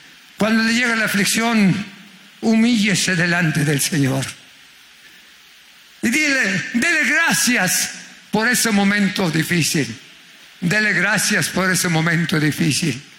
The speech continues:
Y en ese momento Dios va a venir como un, como una, un efluvio, como una,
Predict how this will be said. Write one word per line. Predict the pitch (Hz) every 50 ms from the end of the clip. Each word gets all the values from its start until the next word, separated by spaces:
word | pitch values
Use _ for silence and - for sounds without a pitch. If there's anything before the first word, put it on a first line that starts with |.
| - - - - - - - - -
Y | 170 180
en | 180 185
ese | 196 185 - 202
momento | 185 185 185 185 190 190 190 180 - 196 185
Dios | 151 180 185 196 196 196 180 - - - - - - - - - - - - - - - 160
va | 190 196
a | 196
venir | 180 185 185 190 196 202 180 - -
como | - - - 180 180 190 185
un, | 190 185 175 175 160 147 - - - - - - - - - - - -
como | - 202 185 185 185
una, | 190 190 196 190 190 180 175 165 - - - - - - - - - - -
un | - 214 214 202 202 190 185 196 196
efluvio, | 196 190 165 170 - - 202 208 208 196 180 180 196 190 196 202 180 143 - - - - - - - - - - - - - - -
como | - - 196 196 190 190 196
una, | 202 202 202 202 202 190 185